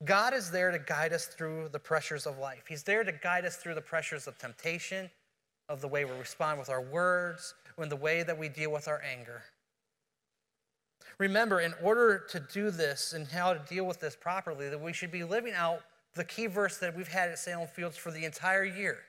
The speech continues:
which is, "Seek first the kingdom of God and his righteousness, and all these things will be given to you as well."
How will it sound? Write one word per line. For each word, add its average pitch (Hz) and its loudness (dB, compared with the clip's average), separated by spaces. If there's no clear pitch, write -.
which 180 0
is, 180 2
"Seek 220 0
first 220 4
the 175 -4
kingdom 165 -2
of 151 0
God 143 0
and 160 -4
his 214 4
righteousness, 135 -2
and 180 -6
all 208 8
these 208 2
things 170 -4
will 160 -4
be 160 -4
given 160 -4
to - -12
you 147 -8
as 131 -10
well." 127 -12